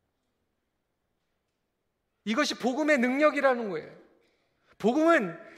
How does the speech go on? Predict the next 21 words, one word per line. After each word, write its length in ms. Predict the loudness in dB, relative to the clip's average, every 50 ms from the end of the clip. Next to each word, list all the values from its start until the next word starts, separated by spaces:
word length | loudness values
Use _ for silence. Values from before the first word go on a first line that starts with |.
| -20 -12 _
우리가 600 | -4 -4 0 4 4 4 6 4 2 -2 -8 -12 -6
하나님의 500 | -4 2 4 6 6 6 4 2 0 -2
구속의 380 | -2 -6 -6 -4 -4 -2 -2
옷을 320 | -2 -4 -4 -6 -6 -6 -6
입는 300 | -6 -6 -4 -2 -2 -2
것인데, 600 | -2 -4 -6 -6 -8 -6 -4 -4 -4 -6 -8 -12 -18 -20 _ _ _ _ _ _ _ _ _ _ _ _ -6
우리가 280 | -4 0 2 2 2
샤워를 580 | 2 2 2 4 6 6 6 6 6 4 4 4
하고 240 | 4 2 2 0 -4
입는 300 | -4 -2 -2 -4 -2 0
것이 240 | -2 0 0 0
아니라, 560 | 0 0 0 -2 -2 0 0 0 0 -2 -4 -8 -16 -20 -20 _ _ _ _ -6
샤워를 500 | 0 4 6 6 8 8 8 6 6 6
안 200 | 6 4 6 6
했는데도 480 | 4 4 2 0 -2 -2 -2 -2 -4
그것을 420 | -6 -4 -4 -4 -4 -4 -6 -8 -6
입으면 480 | -4 -4 -4 -4 -2 -2 0 -2 -2 -2
우리가 640 | -4 -2 2 2 4 4 2 0 -4 -12 -18 -8 -4
깨끗하게 640 | -4 -4 -4 -4 -6 -8 -6 -2 -2 -2 0 -2 -2
되는 320 | -2 -2 -2 -2 -2 -2
것이 320 | -2 -4 -4 -4 -8 -10